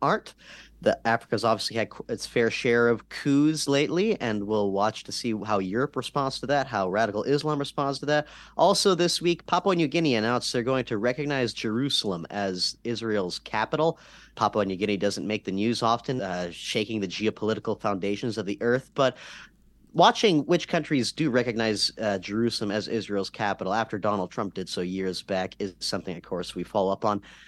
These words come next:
And there are protests in Syria that are gaining steam for the last two weeks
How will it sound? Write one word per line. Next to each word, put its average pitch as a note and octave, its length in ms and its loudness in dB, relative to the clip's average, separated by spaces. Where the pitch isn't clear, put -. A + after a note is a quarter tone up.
And G3 400 4
there D#3 220 6
are C3+ 320 6
protests D#3 840 2
in A#2+ 280 2
Syria D3 520 2
that G#2 140 2
are G2+ 80 4
gaining G2+ 720 -2
steam - 640 0
for A2 140 -2
the G2+ 80 2
last G#2 400 2
two G#2 260 -2
weeks A#2 460 -2